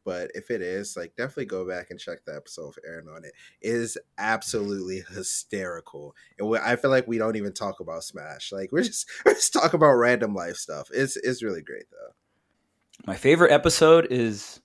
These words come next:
Speaker 2: oh, this is, this all works out. This is perfect. My favorite episode is the M K Leo episode, and the reason why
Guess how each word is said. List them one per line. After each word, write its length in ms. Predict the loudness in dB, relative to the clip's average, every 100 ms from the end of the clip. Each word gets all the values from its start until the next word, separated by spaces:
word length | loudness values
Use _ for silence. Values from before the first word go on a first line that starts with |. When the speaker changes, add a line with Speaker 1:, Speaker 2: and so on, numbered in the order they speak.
| _ _ _ _ _
Speaker 2:
oh, 140 | 6
this 160 | 6 0
is, 120 | -8
this 200 | -8 -2
all 160 | 2 2
works 220 | 0 -4
out. 80 | -6
This 120 | -8
is 80 | -10
perfect. 380 | -10 -10 -16 _
My 80 | -16
favorite 320 | -6 -2 -2
episode 480 | -2 -4 -6 -6 -6 _
is 680 | -6 -6 -6 -8 -12 -16 -20 _ _ _ _ _ _ _
the 100 | -10
M 120 | -10
K 180 | -8 -8
Leo 240 | -8 -10 -12
episode, 500 | -16 -18 -18 -20 -20 _ _ _ -20 _
and 420 | -12 -10 -8 -10 -12
the 120 | -12
reason 720 | -6 -4 -4 -4 -4 -6 -10 _
why 540 | -6 -4 -4 -6 -8